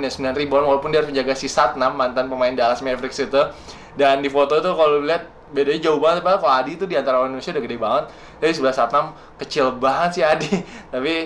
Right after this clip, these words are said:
eh, good job Adi, eh, mainnya udah bagus banget di final. Dan untuk Arki kemarin juga sempet nggak main, untungnya, eh, walaupun Arki nggak main, Indonesia bisa tetap dapat medali emas karena Arki adalah salah satu pemain kunci juga di Indonesia.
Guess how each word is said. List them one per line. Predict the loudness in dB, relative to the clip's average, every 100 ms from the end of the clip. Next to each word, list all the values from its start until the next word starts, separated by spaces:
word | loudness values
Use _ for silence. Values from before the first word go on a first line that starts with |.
| -8
eh, | -20 -4 0 2 0
good | -4 -2
job | 0 2
Adi, | 0 -2 -2 -6
eh, | -8 -6 -2 0 -2
mainnya | -2 -4 -4
udah | -2
bagus | -4 -4
banget | -4 -4
di | -6
final. | -10 -6 -2 -2 -4 -14 -20 -18 -2
Dan | 2 4 4 0 -6 -18 -20 -20 -20 -20 -10 -4
untuk | -2 2 2 2 2
Arki | 2 2 -4 -4
kemarin | -2 -2
juga | -2 -4
sempet | -4 -2
nggak | -2
main, | 0 -2
untungnya, | -2 -2 0 2 0
eh, | -4 -2 0 2
walaupun | 2 0 -2
Arki | -4 -4 -6
nggak | -4
main, | -2 -2
Indonesia | -4 -4 -6
bisa | -4 -4
tetap | -4 -8 -2
dapat | -2
medali | -2 -2 -2 -2
emas | -2
karena | -2 -2 -2
Arki | -2 -2
adalah | 0 0
salah | 2 0
satu | 0 -6
pemain | -6 -6
kunci | -6 -8 -8
juga | -6 -4 -4
di | -4
Indonesia. | -4 -4 -4 2 2